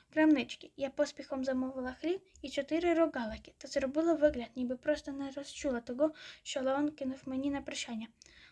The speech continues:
"Ну, бувай, дівчинко з іменем". Зворотний шлях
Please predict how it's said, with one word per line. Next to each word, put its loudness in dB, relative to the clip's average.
"Ну, 4
бувай, 4
дівчинко -4
з -8
іменем". -2
Зворотний 0
шлях 0